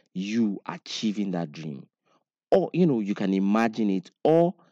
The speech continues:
another thing that, you know, really helps people is seeing pictures of you accomplishing that dream. So it might not be of you,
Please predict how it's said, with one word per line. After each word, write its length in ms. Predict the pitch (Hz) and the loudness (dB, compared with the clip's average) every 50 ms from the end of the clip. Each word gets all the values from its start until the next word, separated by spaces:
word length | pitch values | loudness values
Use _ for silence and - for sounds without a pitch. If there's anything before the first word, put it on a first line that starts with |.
| _ _ _ _ _ _ _ _ _ _ | _ _ _ _ _ _ _ _ _ _
another 320 | 147 160 185 208 220 240 233 | 0 2 2 2 2 0 -2
thing 200 | - 190 160 131 | -2 -2 -2 0
that, 180 | 113 98 92 - | 0 -2 -2 0
you 100 | 113 120 | 0 0
know, 100 | 110 98 | 2 0
really 320 | 95 95 107 110 107 110 110 | 0 2 2 2 2 2 0
helps 260 | 107 98 95 - _ | 0 -2 -4 -4 _
people 340 | - 95 90 - 90 87 - - | -10 -10 -8 -8 -8 -10 -6 -4
is 340 | - 92 87 - - - - _ _ | -4 -4 -4 -4 -10 -18 -20 _ _
seeing 560 | - - - - - - 143 143 143 147 143 143 _ _ - | -18 -16 -16 -14 -8 -4 -2 0 0 0 -2 -4 _ _ -10
pictures 640 | - - - _ - - - 117 117 113 - - - _ _ _ _ _ _ _ _ _ _ | -10 -10 -10 _ -8 -6 -4 -4 -4 -4 -8 -12 -16 _ _ _ _ _ _ _ _ _ _
of 240 | 98 92 85 90 | -4 -4 -4 -6
you 240 | 101 98 107 110 101 | -8 -4 -2 0 0
accomplishing 760 | - 87 - _ - - - 107 101 - 101 - - 101 95 | -2 -4 -8 _ -8 -8 -6 -8 -8 -10 -12 -10 -10 -10 -8
that 160 | 90 85 82 78 | -8 -10 -10 -12
dream. 140 | 80 78 - | -12 -12 -6
So 100 | - 104 | -4 -2
it 80 | 92 | -2
might 140 | 113 123 147 | -2 -2 0
not 100 | 180 185 | -2 0
be 100 | 160 135 | 0 0
of 160 | 104 90 82 | 0 0 -2
you, 400 | 92 95 117 131 120 98 90 90 | -6 -2 2 2 2 2 2 -2